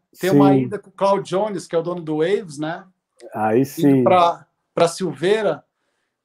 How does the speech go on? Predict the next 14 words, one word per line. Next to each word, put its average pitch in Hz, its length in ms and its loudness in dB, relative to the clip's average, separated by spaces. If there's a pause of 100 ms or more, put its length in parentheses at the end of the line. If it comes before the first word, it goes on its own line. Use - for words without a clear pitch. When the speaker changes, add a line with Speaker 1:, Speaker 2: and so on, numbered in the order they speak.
Speaker 1:
com 190 300 -2
o 165 340 -4
Reinaldo 190 420 -2
Andraus, 190 640 -4
Claude 190 320 -6
Jones, 208 440 -12
Cheney 214 260 -6
Horan 202 440 -2
e 196 40 -12
Robbie 202 300 -6
Page 147 440 -8
no 139 100 -14
carro, 135 400 -6
né? 135 220 -20